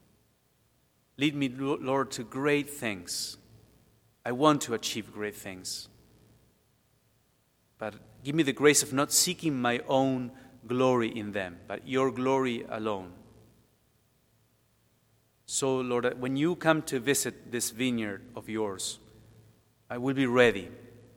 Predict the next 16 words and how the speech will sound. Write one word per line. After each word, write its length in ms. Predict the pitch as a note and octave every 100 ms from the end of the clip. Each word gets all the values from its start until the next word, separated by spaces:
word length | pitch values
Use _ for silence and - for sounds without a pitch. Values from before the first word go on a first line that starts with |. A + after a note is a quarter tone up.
| _ _ _ _ _ _ _ _ _ _ _ -
I 40 |
will 160 | A2 A2+
be 120 | A#2+
ready 400 | G#2+ C3 C3+ C3+
to, 420 | - - G#2+ G2+ - - - - _ _ _ _
to 120 | - A2 -
turn 280 | - C#3+ C#3+ C#3+ - C#3
over 180 | B2+
to 200 | B2 -
you 120 | B2 B2
the 100 | A2
fruits 560 | - D3+ D3+ - - - - - - - _ _ _ _
of 120 | - G#2+
all 140 | B2
my 180 | A2+ G#2+
labors. 600 | G#2+ G#2+ G2 F#2+ - -